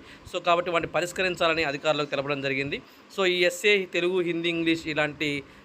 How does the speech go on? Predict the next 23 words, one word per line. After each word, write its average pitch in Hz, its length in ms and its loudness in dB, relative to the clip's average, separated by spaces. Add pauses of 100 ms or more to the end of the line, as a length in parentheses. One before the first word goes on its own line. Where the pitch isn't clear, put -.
(100)
ఆ, 135 400 2
స్కూల్ 185 200 -2
అసిస్టెంట్ 175 340 -2
అన్ని 156 280 -2
ఆ 143 100 2
ప్రమోషన్స్ 151 500 -2
కనుక 143 180 -4
విధించి 143 480 -4
అంటే 131 120 -2
కోర్టులో 160 380 0
కేసులన్నీ 151 420 -2
పరిష్కరించాలని 143 880 -2 (400)
ఆలోచిస్తూ 147 500 0
ఉంది. 139 200 -6 (200)
So 180 60 2
దీని 180 320 0
ఆధారంగా 170 640 4 (300)
హెచ్జిటి 170 400 0
పోస్ట్ 170 360 -2
ఎస్ఏగా 165 480 0
పదోన్నతి 156 420 0
పొందాలి 147 400 -2
అంటే 143 320 -2